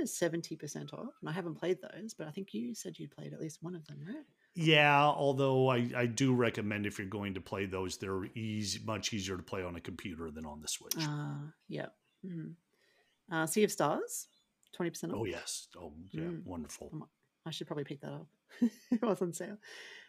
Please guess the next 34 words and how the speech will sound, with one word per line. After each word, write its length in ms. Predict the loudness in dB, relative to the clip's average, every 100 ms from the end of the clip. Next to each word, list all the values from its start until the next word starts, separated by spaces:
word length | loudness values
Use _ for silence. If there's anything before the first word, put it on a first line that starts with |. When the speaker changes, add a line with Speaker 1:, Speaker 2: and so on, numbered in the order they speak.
| 2
Speaker 1:
And 160 | 8 8
I 60 |
said 200 | 10 6
to 120 | 8
you 120 | 6 6
before 200 | 2 0
the 80 | 0
show, 280 | 0 0 4
Fae 240 | 8 8
Farm 460 | 8 2 0 -4 -6
is 260 | -4 -4 -6 -6
on 140 | -6
sale, 260 | -6 -6 -6
which 200 | -6 -6 -2
I 220 | 0 2
was 180 | 0 -2
waiting, 520 | -4 -4 -6 -6 -10 -16 -6
and 80 | -4
that's 160 | -4
tw-, 200 | -10 -14
twenty 260 | -8 -8 -6
percent 240 | -8 -8
off. 140 | -8 -6 0
That 120 | 2
was 180 | 2 2
the 120 | 0
game 220 | 0 -2
I 60 | -2
was 100 | -4
playing 240 | -4 -4
last 320 | -4 -6 -6
year 240 | -8 -10 -12 _ _ _
Speaker 2:
Yeah. 180 | -10 -6 -4
Speaker 1:
and 260 | -2 -4